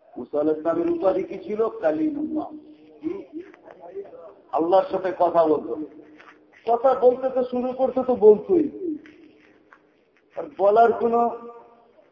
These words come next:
আল্লাহ জিজ্ঞেসে, "অমা তিলকা বিয়ামিনিকা ইয়া মুসা," ডাইনাতে কি? জবাব হইল, "একটা লাঠি," ঠিক না?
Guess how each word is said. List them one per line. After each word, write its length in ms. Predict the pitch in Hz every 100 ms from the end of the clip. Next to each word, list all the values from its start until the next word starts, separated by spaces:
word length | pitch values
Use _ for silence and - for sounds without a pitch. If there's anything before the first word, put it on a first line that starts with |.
| _ _ _ _ _ _ _ _ _ _ _ -
আল্লাহ 320 | 170 190 220
জিজ্ঞেসে, 540 | 208 214 214 226 220
"অমা 280 | 214 208 226
তিলকা 420 | 226 233 226 226
বিয়ামিনিকা 760 | 220 220 220 214 214 208 208 208
ইয়া 180 | 202 196
মুসা," 300 | 185 175 185
ডাইনাতে 540 | 170 175 180 196 190 190
কি? 320 | - 185 147
জবাব 400 | - 175 190 190
হইল, 180 | 190 190
"একটা 380 | 175 185 185 151
লাঠি," 340 | 143 143 123 -
ঠিক 160 | 143 -
না? 200 | 349